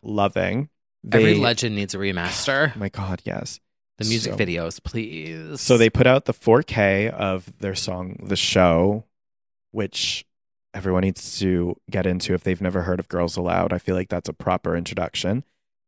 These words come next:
Speaker 1: Watch the video. And then the song's E P has also come out on streaming,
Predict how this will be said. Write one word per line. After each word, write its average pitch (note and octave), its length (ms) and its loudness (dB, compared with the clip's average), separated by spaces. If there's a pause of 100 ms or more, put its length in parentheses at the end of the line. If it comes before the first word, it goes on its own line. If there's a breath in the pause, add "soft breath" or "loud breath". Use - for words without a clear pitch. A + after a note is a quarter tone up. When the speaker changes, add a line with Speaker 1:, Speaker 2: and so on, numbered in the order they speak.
(120)
Speaker 1:
Watch G2+ 300 0
the A2+ 80 0
video. F#2+ 560 4
And A2 240 0
then G2+ 400 2
the G#2+ 160 -2
song's G#2 840 4
E A2+ 160 -2
P F#2+ 340 -2
has F#2+ 200 -6
also F#2+ 280 -2
come G2+ 180 -6
out F#2+ 160 -2
on F#2+ 100 -6
streaming, B2 640 4